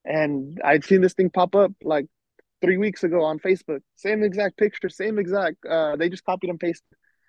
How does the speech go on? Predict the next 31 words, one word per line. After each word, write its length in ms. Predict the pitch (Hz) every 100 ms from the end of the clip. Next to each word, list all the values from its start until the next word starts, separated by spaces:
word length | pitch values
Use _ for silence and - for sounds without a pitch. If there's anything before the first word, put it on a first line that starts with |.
| _ _ _
And 180 | - 139
I'm 140 | 143 139
just 160 | 135
like, 140 | 127 131
"Man, 300 | 185 208 147
like, 180 | 135 139
dude, 180 | 165
these 160 | 160 160
guys 200 | 180 165
are, 260 | 143 131 -
they 140 | - 165
don't 140 | 180
even 120 | 143
hide 240 | 127 165 170
it 100 | 156
anymore." 400 | 139 131 131 _ _ 143
But 280 | 139 131 131
I 80 | 170
was 120 | 160
actually 320 | 170 - 151
just 240 | 151 160 -
gonna 120 | 165
make 160 | 151 143
a 60 | 151
TikTok 360 | 165 - 147
about 260 | 143 139 135
that 200 | 131 131
'cause 160 | 156 147
I, 140 | 151 - _ _ _ _ _ _
you 120 | 165
see, 460 | 170 208 226 214